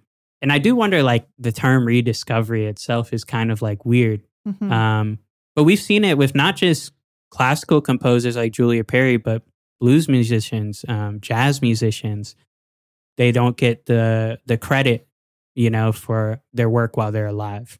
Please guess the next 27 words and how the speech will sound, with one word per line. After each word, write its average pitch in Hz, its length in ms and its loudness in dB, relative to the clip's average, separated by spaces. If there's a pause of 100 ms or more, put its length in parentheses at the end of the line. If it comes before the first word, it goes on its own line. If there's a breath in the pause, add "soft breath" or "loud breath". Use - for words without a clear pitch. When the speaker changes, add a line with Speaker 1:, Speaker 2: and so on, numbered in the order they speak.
Speaker 2:
Absolutely. 196 760 -4
And 180 140 -4
I 196 100 -2
think 220 340 -4
we 196 200 -4
see 190 340 -8
this 180 240 -6
sort 175 200 -4
of 165 120 -10
thing 170 360 -8
happen 165 680 -6 (360)
in 208 140 0
a 185 80 2
lot 180 320 2
of 185 80 0
different, 170 520 -6 (460)
um, 156 520 -6 (760)
art 196 180 -2
medias. 170 540 -4
You 185 60 -12
know, 170 180 -8
there's 175 280 -10
a 180 60 -4
lot 175 300 0
of 175 180 -4
artists 175 680 -6
whose 160 640 -4